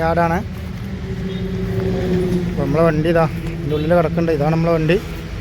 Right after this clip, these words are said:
അപ്പോൾ നമുക്കൊന്ന് കൊണ്ടുപോകണം. ചില്ലറ വർക്കൊക്കെ ചെയ്യാണ്ട് അപ്പോൾ ഒന്ന് വർക്ക്ഷോപ്പിൽ കയറ്റിയാണ്ട് സെക്കൻഡ് ഹാൻഡ് വണ്ടിയിൽ ഒന്ന് കാണിച്ചു നോക്കണം.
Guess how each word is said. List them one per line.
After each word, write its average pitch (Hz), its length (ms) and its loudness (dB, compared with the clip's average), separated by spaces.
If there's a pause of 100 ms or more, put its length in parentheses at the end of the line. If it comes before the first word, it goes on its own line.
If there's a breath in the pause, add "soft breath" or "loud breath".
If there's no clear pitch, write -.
(1400)
അപ്പോൾ - 140 -2
നമുക്കൊന്ന് 151 320 2
കൊണ്ടുപോകണം. 160 360 4 (220)
ചില്ലറ 151 300 2
വർക്കൊക്കെ 165 360 4 (140)
ചെയ്യാണ്ട് 165 340 4 (480)
അപ്പോൾ - 200 -2
ഒന്ന് 160 120 0
വർക്ക്ഷോപ്പിൽ 156 460 2
കയറ്റിയാണ്ട് 170 380 4
സെക്കൻഡ് 156 180 0
ഹാൻഡ് 170 120 2
വണ്ടിയിൽ 160 240 0
ഒന്ന് 151 120 -2 (880)
കാണിച്ചു 160 260 4
നോക്കണം. 165 260 2